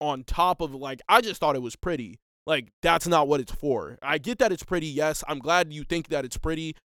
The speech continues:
That's not what it's for. I wish you would do foreground knowledge, getting, n-, building any type of appreciation for my culture before you just touch it.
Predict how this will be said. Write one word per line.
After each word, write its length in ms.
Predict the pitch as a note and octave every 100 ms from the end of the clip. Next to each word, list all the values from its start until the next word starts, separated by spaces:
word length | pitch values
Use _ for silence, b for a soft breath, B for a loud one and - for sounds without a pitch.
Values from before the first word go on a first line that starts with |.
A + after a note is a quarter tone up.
| -
That's 200 | D#3 D3+
not 160 | E3 C#3+
what 100 | C#3
it's 80 | -
for. 240 | B2 G2
I 60 | B2+
wish 260 | D3+ E3 F#3
you 60 |
would 160 | E3 C#3
do 340 | D3+ D3 C3 - _ _ _ _
foreground 800 | - E3+ F#3+ F#3 E3 E3 D#3+ D3+
knowledge, 460 | C#3+ C#3+ C#3+ C#3 B2
getting, 300 | D#3 D3+ C#3+ _ _ _ -
n-, 160 | D3+ B2+ B2
building 600 | F3+ G3+ F#3 F#3 E3 - D#3
any 220 | F#3 F3+
type 240 | E3+ E3
of 120 | D#3
appreciation 920 | C#3 - A3 A#3+ A3+ F3+ G3 A3 F3+ C#3+
for 140 | D3+
my 140 | C#3+ C3+
culture 320 | C#3+ C#3 C#3
before 280 | C3 C3+ D3
you 120 | C3+
just 220 | B2 -
touch 220 | A#2 A2+
it. 160 | -